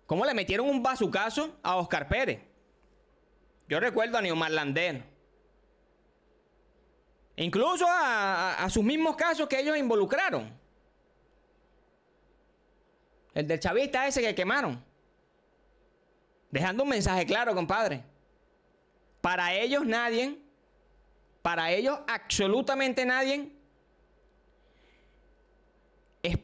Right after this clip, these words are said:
es imprescindible. Más bien es prescindible. Y fácilmente te pueden llevar pa' una emboscada y echarte candela allá en la marcha. Entonces sacan toda esta vaina, entiendo yo como queriendo dejar un mensaje de que,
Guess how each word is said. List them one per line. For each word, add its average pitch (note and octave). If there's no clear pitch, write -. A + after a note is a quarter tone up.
es G3+
imprescindible. F#3
Más E3+
bien C4
es B3
prescindible. F3
Y D#3+
fácilmente A3+
te G#3
pueden G3+
llevar F#3+
pa' E3
una G3+
emboscada G#3
y A3+
echarte F3
candela D#3+
allá D3+
en D3+
la C#3+
marcha. D3+
Entonces C#4+
sacan F4
toda F4+
esta E4+
vaina, F4
entiendo A#3+
yo C4+
como D#4
queriendo A3
dejar G#3
un A#3+
mensaje C4+
de A3+
que, D3